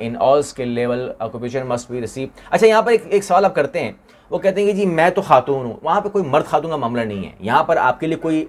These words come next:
ए-, स्पेशल ट्रीटमेंट नहीं जारी करने वाले, वो इंडिविजुअल लेते हैं। और यहाँ पर ये जो पाकिस्तान, हम क्योंकि पाकिस्तान में रहते हैं ना, इसलिए हम कहते हैं मर्दों की जॉब, औरतों की जॉब, ये वो। अब, अब खैर यहाँ पर भी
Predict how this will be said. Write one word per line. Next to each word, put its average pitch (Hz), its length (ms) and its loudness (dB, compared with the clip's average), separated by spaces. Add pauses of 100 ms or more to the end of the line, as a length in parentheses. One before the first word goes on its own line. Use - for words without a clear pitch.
(120)
ए-, 120 260 -2
स्पेशल 165 500 -2 (340)
ट्रीटमेंट 156 340 -2
नहीं 156 100 0
जारी 107 260 4
करने 92 260 -4
वाले, 73 240 -6 (120)
वो 160 260 4 (100)
इंडिविजुअल 139 540 4
लेते 101 280 -2
हैं। 69 220 -18
और 110 100 0
यहाँ 123 220 0
पर 170 240 -2 (380)
ये 113 40 -10
जो 135 100 0
पाकिस्तान, 139 400 -4
हम 180 120 -2
क्योंकि 190 180 0
पाकिस्तान 190 300 2
में 185 80 6
रहते 170 140 2
हैं 196 60 -2
ना, 127 180 -4
इसलिए 165 220 -2
हम 143 60 -2
कहते 123 180 0
हैं 117 260 -6 (220)
मर्दों 147 320 4
की 139 120 -2
जॉब, 123 360 2
औरतों 127 280 0
की 127 100 -8
जॉब, 117 380 0
ये 156 60 -2
वो। 147 220 -4 (180)
अब, 139 240 -4 (240)
अब - 120 -10 (320)
खैर 147 120 4
यहाँ 135 160 4
पर 165 100 2
भी 180 160 0